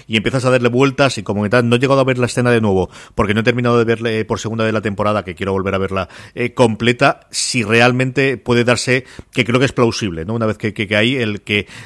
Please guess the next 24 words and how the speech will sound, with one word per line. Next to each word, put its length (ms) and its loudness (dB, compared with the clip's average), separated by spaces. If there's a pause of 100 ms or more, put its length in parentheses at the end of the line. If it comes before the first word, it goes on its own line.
realmente 440 4
le 80 2
está 200 0
haciendo 420 2
esta 180 -4
caramuza 400 -2
porque 200 -4
no 180 0
entiende 380 -2
exactamente 440 -4
por 120 -6
qué 60 -12
le 40 -8
estará 280 -4
aquí, 360 -2 (260)
no 200 4
sabe 200 4
si 100 0
le 60 0
está 160 -2
siguiendo 380 -2
alguien 160 -2
a 160 0
ella 320 2